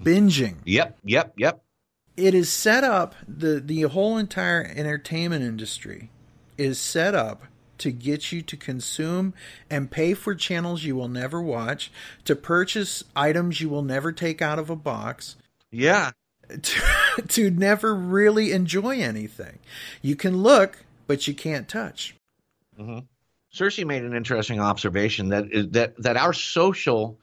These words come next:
Speaker 2: behavior has been sort of reversed. We used to eat in and go out for entertainment.
Speaker 1: Mm-hmm.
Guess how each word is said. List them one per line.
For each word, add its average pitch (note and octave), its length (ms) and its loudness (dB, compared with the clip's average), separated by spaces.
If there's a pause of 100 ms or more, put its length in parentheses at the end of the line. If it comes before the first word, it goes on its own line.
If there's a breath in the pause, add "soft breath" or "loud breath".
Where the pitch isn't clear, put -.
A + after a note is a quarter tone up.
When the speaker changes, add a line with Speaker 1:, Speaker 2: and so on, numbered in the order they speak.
(400 soft breath)
Speaker 2:
behavior A#2+ 640 2
has G#2 220 2
been G#2+ 460 2
sort C3 260 0
of G2+ 120 -4
reversed. G#2 580 2 (320 loud breath)
We A#2 180 4
used D#3 340 4
to C3+ 180 -2
eat F#3 240 4
in C#3+ 340 4
and A#2 200 0
go A#2+ 200 4
out D3 240 2
for B2+ 120 -4
entertainment. A#2 600 -4 (320)
Speaker 1:
Mm-hmm. G#2+ 340 -8